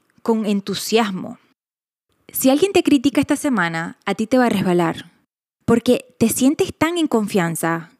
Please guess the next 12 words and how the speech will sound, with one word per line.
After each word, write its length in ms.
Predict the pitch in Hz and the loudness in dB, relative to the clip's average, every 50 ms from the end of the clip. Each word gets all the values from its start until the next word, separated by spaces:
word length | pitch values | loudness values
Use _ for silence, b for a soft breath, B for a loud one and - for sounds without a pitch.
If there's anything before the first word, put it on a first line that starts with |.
| _ _ _ _ _ _ | _ _ _ _ _ _
y 80 | - 220 | 0 0
acabas 340 | 220 214 - 233 269 277 294 | 0 0 0 0 2 2 2
de 100 | 302 285 | 2 2
pasar 360 | - 247 226 - 240 220 - | 0 -2 0 0 0 0 2
por 160 | - 202 202 | 2 0 2
una 160 | 214 233 240 | 2 2 2
ceremonia 800 | 240 - 226 190 180 175 190 190 180 170 160 165 165 170 170 - _ _ _ _ _ _ _ _ _ _ _ _ _ | 2 2 0 0 2 2 2 2 2 2 0 -2 -4 -4 -8 -12 _ _ _ _ _ _ _ _ _ _ _ _ _
que 300 | - - 185 180 180 185 | -4 0 0 2 2 2
es 300 | 185 185 - - - - - _ _ _ _ _ _ _ _ _ _ _ _ _ _ - | 0 0 -4 -6 -6 -10 -14 _ _ _ _ _ _ _ _ _ _ _ _ _ _ -4
el 140 | 196 185 | -2 -2
sangrado, 560 | - 240 233 220 185 156 151 143 151 190 214 208 - _ - | 0 0 0 0 0 -2 -2 -2 -2 -4 -6 -8 -12 _ -4
¿verdad? 400 | 180 185 175 175 175 175 233 | -2 0 0 0 0 0 0